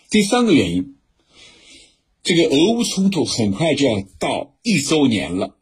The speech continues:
那么打了一周年以来，对欧洲国家来说，到底是利大于弊呢，还是弊大于利？那么现在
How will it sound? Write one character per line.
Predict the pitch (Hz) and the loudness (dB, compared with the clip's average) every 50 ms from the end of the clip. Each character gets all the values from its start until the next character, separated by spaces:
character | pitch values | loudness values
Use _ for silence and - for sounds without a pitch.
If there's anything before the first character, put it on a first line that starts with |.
| _ _ _ _ _ _ _ _ - | _ _ _ _ _ _ _ _ -4
那 | 170 175 | -2 -2
么 | 165 165 | -2 -2
打 | - - - 107 | -4 -4 -4 -2
了 | 117 147 | 0 2
一 | 202 226 220 | 2 2 2
周 | - - 202 190 170 | 2 2 2 2 2
年 | 127 120 139 151 | 2 2 2 2
以 | 123 95 | 2 0
来， | 80 78 76 90 110 - - _ _ _ _ _ _ _ _ - _ - | -2 -4 -8 -8 -10 -12 -14 _ _ _ _ _ _ _ _ -14 _ 0
对 | 170 143 135 139 | 2 2 2 2
欧 | - 196 175 170 | 2 4 4 4
洲 | 165 170 165 143 | 4 4 2 0
国 | - 104 98 | 0 -2 -2
家 | - 113 107 | -2 -2 -2
来 | 98 87 82 85 | -4 -4 -6 -6
说， | - - 104 92 - - _ _ _ _ _ _ _ | -6 -4 -6 -6 -8 -10 _ _ _ _ _ _ _
到 | - 208 180 143 | -2 0 0 0
底 | 135 107 98 | 0 0 -2
是 | 95 - 113 110 | -2 -2 -2 -4
利 | 117 127 139 160 214 254 247 226 190 127 - | -4 -4 -2 2 2 4 4 4 2 0 -2
大 | - 143 139 | -2 -2 0
于 | 123 113 123 - | 0 0 0 0
弊 | - 220 208 180 160 151 | 0 2 2 4 4 4
呢， | 139 135 131 127 127 127 - _ _ _ _ | 4 4 2 0 -2 -6 -10 _ _ _ _
还 | - - 120 | -4 -2 -2
是 | 104 - 117 | 0 0 -2
弊 | - - - 160 131 104 95 | -2 0 2 2 2 2 2
大 | - 101 98 98 | -2 -4 -2 0
于 | 98 104 113 | 2 4 4
利？ | 147 220 214 - - - _ _ _ _ _ _ _ _ _ _ - | 4 4 2 0 -4 -10 _ _ _ _ _ _ _ _ _ _ -6
那 | 113 104 | -4 -2
么 | 98 98 | -2 -2
现 | - - 131 107 95 | -2 0 0 0 0
在 | 98 98 95 - | 0 -2 -4 -6